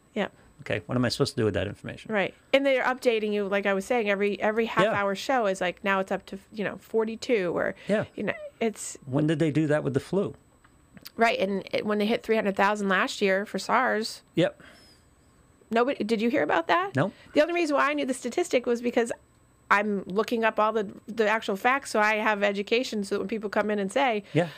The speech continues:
Speaker 1: "I'm gonna die," I'm gonna
Speaker 2: <laughs>
Speaker 1: say,
Speaker 2: We're all gonna die.
Speaker 1: "Probably not today."
Speaker 2: <laughs>
Speaker 1: I mean,
Speaker 2: Yeah.
Speaker 1: eventually,
Speaker 2: Yeah.
Speaker 1: but, you know, because it's so important to know the facts. And keeping the facts, you know, and it, it, you know, one of my clients said that I should put a,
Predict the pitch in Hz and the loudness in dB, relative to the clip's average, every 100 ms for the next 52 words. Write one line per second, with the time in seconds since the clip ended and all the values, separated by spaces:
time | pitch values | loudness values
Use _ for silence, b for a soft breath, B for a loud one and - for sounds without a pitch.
0 | B - 208 196 190 208 269 220 208 208 | B 0 2 2 2 2 2 2 0 0
1 | 196 202 202 196 - - - 208 202 120 | 0 -2 -2 -2 -2 -2 0 0 0 2
2 | 143 165 110 107 110 107 330 359 403 415 | 2 2 -2 -6 -4 0 2 2 2 2
3 | 440 480 403 415 - 403 392 - - 320 | 2 2 0 0 -2 2 4 4 2 2
4 | 339 - 339 330 381 403 466 480 480 370 | 0 2 2 4 0 2 2 2 0 2
5 | 311 247 240 233 208 - 262 277 240 B | 4 2 0 0 0 0 0 0 0 B
6 | B B - 277 294 262 254 - - 254 | B B -4 0 2 2 -2 0 2 2
7 | 247 247 339 370 262 220 208 220 - 453 | 2 2 2 2 0 0 0 0 0 0
8 | 302 - - - B B B B - 240 | 0 -4 -12 -14 B B B B -2 0
9 | 214 277 262 254 240 - 277 277 - 240 | 2 0 2 0 0 2 2 0 -4 0
10 | 214 214 214 202 - 214 214 226 - - | 2 2 0 -2 0 -2 0 -2 -4 -4
11 | - 208 190 196 196 B B B - - | -2 0 2 0 -4 B B B -14 -2
12 | 214 214 196 190 202 202 - 180 180 180 | 0 2 0 2 0 0 -2 0 0 -2
13 | 175 - 190 175 | -6 -2 0 0